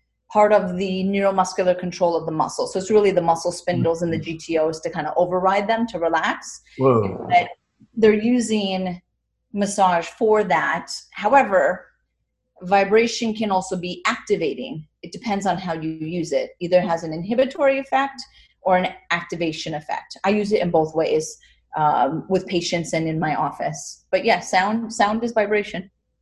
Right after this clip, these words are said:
Speaker 2: And so when singing, 'cause that's, the singing feels activating, like it's, uh, I guess it depends on what type of singing, and, but it feels very activating, like you get
Speaker 1: Mm-hmm.
Speaker 2: kinda high from doing it.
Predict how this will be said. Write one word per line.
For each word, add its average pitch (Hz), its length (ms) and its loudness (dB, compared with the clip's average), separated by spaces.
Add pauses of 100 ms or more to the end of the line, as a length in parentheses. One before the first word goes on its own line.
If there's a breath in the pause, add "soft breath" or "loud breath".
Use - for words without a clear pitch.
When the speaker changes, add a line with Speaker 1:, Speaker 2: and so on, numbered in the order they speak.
(340)
Speaker 2:
And 135 180 4
so 135 220 6
when 127 480 2
singing, 135 500 2
'cause 117 140 -2
that's, 120 260 2
the 107 140 -10
singing 113 300 2
feels 92 360 -4
activating, 90 560 -4
like 87 180 -6
it's, 92 260 -8
uh, 110 440 -6
I 107 80 -2
guess - 160 0
it 92 80 -8
depends 98 280 -6
on 95 120 -4
what 92 160 -4
type 117 220 0
of 107 100 -6
singing, 95 340 -4
and, 90 280 -4 (100)
but 104 120 0
it - 220 2
feels 101 240 0
very 92 240 0
activating, 90 560 -4
like 85 240 -8
you 92 120 -6
get 92 160 -4
Speaker 1:
Mm-hmm. 247 100 2
Speaker 2:
kinda 101 180 -2
high 90 260 -2
from 90 180 -4
doing 85 180 -2
it. 80 120 -10